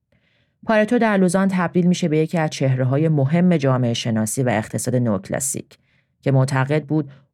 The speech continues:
اصول و قوانین اثباتی خاصی بر جریان توزیع ثروت و تغییرات اجتماعی و اقتصادی حاکمه که علیرغم ناعادلانه بودنشون قابل تغییر و تجویز نیستند.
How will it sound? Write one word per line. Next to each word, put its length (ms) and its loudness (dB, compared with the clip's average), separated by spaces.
اصول 500 0
و 80 2
قوانین 580 0
اثباتی 600 -2
خاصی 640 -2
بر 280 0
جریان 720 0
توزیع 580 -2
ثروت 600 -2
و 120 0
تغییرات 680 0
اجتماعی 580 0
و 20 2
اقتصادی 600 0
حاکمه 600 -4
که 80 -6
علیرغم 680 0
ناعادلانه 680 2
بودنشون 720 0
قابل 400 0
تغییر 400 -2
و 80 0
تجویز 680 -4
نیستند. 840 -2